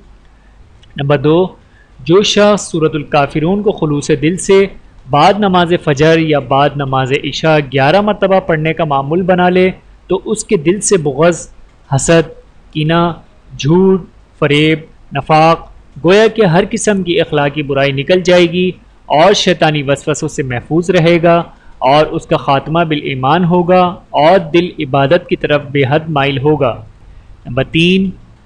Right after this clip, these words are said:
अगर कोई बच्चा नमाज पढ़ने में कोताही करता हो तो घर का कोई फ़र्द इक्कीस रोज़ तक सूरतुल काफिरून को इक्कीस मरतबा रोज़ पढ़कर पानी पर दम करके पिलाए, इंशाअल्लाह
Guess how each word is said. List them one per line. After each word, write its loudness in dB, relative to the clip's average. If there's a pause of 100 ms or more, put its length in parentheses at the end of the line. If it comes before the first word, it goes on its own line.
(320)
अगर 2
कोई 0
बच्चा 0
नमाज 0
पढ़ने -4
में -4
कोताही -2
करता -4
हो 2 (320)
तो -4
घर 0
का 0
कोई 2
फ़र्द 0 (160)
इक्कीस -4
रोज़ 0
तक 0
सूरतुल -8
काफिरून -2
को 2 (540)
इक्कीस -6
मरतबा -2
रोज़ 0 (100)
पढ़कर 0 (120)
पानी -4
पर -4
दम 0
करके 0
पिलाए, 2 (580)
इंशाअल्लाह 2